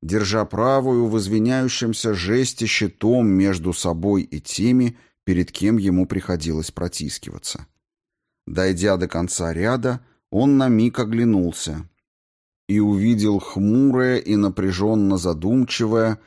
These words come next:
обрамленное длинными каштановыми волосами лицо Соло, провожавшего его взглядом. Затем он торопливо пошел по проходу между враждебными рядами, неотрывно глядя строго перед собой,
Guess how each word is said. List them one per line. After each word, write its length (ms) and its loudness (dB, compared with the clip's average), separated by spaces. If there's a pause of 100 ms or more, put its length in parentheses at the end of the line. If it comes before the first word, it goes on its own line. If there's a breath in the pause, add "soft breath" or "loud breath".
(220 soft breath)
обрамленное 920 2
длинными 640 2
каштановыми 840 0
волосами 680 0
лицо 400 -2
Соло, 560 -2 (280)
провожавшего 760 -4
его 300 -6
взглядом. 680 -8 (640)
Затем 440 0
он 120 2
торопливо 560 0
пошел 400 -2
по 140 -10
проходу 640 -2
между 440 0
враждебными 760 0
рядами, 640 -2 (360)
неотрывно 720 0
глядя 500 0
строго 500 -2
перед 300 -6
собой, 580 -4